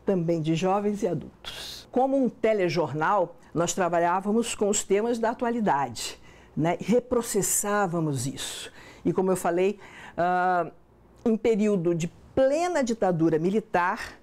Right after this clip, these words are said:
muitos desses temas eram discutidos, como a seca do Nordeste, né? As, os coronéis monopolizando a água para fazer o famoso voto de cabresto,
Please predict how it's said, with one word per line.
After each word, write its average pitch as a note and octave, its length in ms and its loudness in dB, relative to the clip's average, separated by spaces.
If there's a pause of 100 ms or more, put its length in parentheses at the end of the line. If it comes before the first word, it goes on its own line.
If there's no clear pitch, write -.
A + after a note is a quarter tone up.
(420)
muitos B3 520 2
desses F#3 440 -2
temas F#3+ 600 0 (160)
eram F#3 260 2
discutidos, G3+ 640 -2
como E3 180 -2
a E3 60 0
seca G3+ 380 0
do E3+ 80 0
Nordeste, E3+ 840 0 (260)
né? F#3+ 220 0 (220)
As, D#3+ 560 0 (140)
os - 160 0
coronéis F#3+ 920 2
monopolizando F3+ 800 0
a F3 60 0
água F3 400 2
para E3 280 -2
fazer E3+ 380 0
o E3 80 -6 (140)
famoso F3 540 0 (240)
voto E3+ 360 0
de D3+ 100 -6
cabresto, G#3+ 680 0